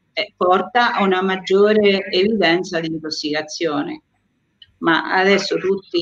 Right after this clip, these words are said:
gli studi debbono proseguire, cre-, secondo me. Poi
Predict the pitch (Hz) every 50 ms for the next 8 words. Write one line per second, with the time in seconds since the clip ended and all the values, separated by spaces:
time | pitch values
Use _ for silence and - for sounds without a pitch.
0 | 170 165 160 160 160 156 156 151 147 160 190 196 202 208 220 208 202 - - 202
1 | 214 202 196 185 180 175 165 165 165 165 160 156 160 156 156 - 160 151 170 185
2 | 190 180 165 160 156 156 160 156 - - - - 147 151 156 156 156 160 165 160
3 | 165 165 - - - - - _ _ _ _ _ _ _ _ _ _ - 160 165
4 | 202